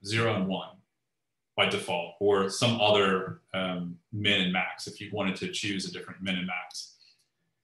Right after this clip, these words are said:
So if we did min max scalar, and now if we do, um, fit transform on our data that has no missing values now.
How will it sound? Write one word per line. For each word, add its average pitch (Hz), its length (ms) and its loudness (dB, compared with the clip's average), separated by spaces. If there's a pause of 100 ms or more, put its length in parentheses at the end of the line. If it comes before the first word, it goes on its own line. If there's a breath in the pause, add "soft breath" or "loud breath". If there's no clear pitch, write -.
(160)
So 110 360 6
if - 80 -2
we 117 80 0
did 107 300 2
min 151 140 4
max 131 400 2
scalar, 143 460 4 (380)
and 117 100 2
now 156 240 6
if - 160 0
we 135 160 4
do, 131 480 2 (140)
um, 101 440 2 (140)
fit - 300 2
transform 139 840 2 (640)
on 123 220 6
our 110 580 6
data 123 460 6
that 110 220 6 (420)
has 110 300 2
no 123 300 8
missing 120 340 4
values 107 500 2
now. 87 360 -10